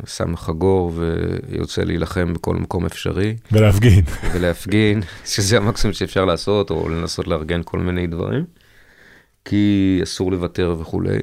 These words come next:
Speaker 1: ויש בקרים שאני חושב שזה קצת,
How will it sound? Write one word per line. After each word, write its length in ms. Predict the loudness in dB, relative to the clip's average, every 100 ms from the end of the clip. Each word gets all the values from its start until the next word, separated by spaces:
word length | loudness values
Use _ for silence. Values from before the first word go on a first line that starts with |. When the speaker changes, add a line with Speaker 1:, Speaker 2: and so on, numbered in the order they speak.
| -6 _
Speaker 1:
ויש 420 | -2 2 4 2 2
בקרים 640 | 2 2 2 0 -2 -6
שאני 240 | -6 -6 -6
חושב 240 | -6 -6
שזה 280 | -4 -4 -4
קצת, 280 | -6 -6